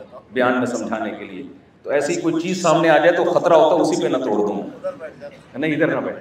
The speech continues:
دیکھو شیشے کا گلاس، فرض کرو یہ گلاس کس کا ہے؟ شیشے کا، یہ یہاں رکھا ہوا ہے۔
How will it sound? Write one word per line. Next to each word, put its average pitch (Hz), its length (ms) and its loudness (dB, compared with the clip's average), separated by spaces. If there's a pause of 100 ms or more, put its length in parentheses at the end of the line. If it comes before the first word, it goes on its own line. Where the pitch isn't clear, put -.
(440)
دیکھو 190 180 4
شیشے 202 340 2
کا 196 100 4
گلاس، 117 680 -2 (1080)
فرض 240 260 6
کرو 190 240 4
یہ 190 60 6
گلاس 180 320 4
کس 196 180 0
کا 202 60 4
ہے؟ 202 320 2 (380)
شیشے 156 260 -2
کا، - 100 -4 (100)
یہ 156 120 2
یہاں 143 240 6
رکھا - 320 -2
ہوا 90 160 -6
ہے۔ - 120 -16